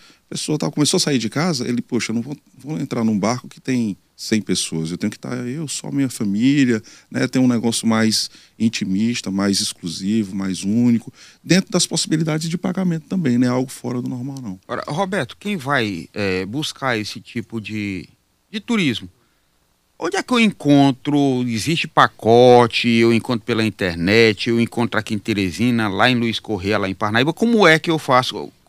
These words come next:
Speaker 2: Qual é o caminho pra eu conhecer esse, esse, essa, esse no-, essas novas trilhas, esses novos caminhos que estão sendo apresentados pra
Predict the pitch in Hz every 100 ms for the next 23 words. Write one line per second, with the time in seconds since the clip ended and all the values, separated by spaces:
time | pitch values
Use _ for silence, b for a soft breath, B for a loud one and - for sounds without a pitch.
0 | - - 151 151 196 214 240 226 180 170
1 | 165 160 170 - b b b _ 165 151
2 | 147 151 - 233 247 226 156 - - 139
3 | 147 143 139 _ 113 123 - 123 135 -
4 | 139 - 147 135 135 127 156 143 147 117
5 | 127 151 123 147 147 143 - 135 127 123
6 | 120 - 117 131 120 - 131 120 117 -
7 | - - 127 120 123 120 120 120 113 107
8 | 104 - - 113